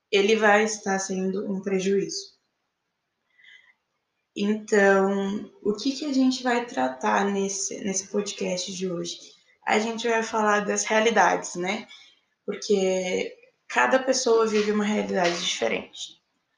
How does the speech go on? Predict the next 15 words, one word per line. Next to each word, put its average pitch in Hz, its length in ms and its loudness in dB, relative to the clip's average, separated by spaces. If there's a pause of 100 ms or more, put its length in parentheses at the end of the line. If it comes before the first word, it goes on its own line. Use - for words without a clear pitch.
(560)
Você 214 440 4
vai 247 140 6
ser 226 240 2
formado 226 800 4
pelo, 220 260 2 (120)
pelo 220 260 6
que 233 100 0
o 226 40 4
seu 233 260 6
meio 202 580 6 (1000)
vai 185 240 2
te 185 180 -2
influenciar 190 640 -2
a 190 40 2
ser. - 400 -6